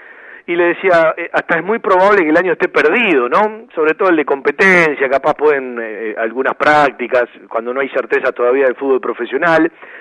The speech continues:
Y el otro día charlaba con vos y me meto, eh, en una que otra charla, sé que están con el fútbol juvenil, con los chicos,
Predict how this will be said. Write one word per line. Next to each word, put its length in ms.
Y 60
el 80
otro 140
día 100
charlaba 340
con 200
vos 320
y 240
me 200
meto, 520
eh, 240
en 100
una 180
que 120
otra 180
charla, 420
sé 80
que 100
están 260
con 140
el 100
fútbol 320
juvenil, 680
con 160
los 180
chicos, 600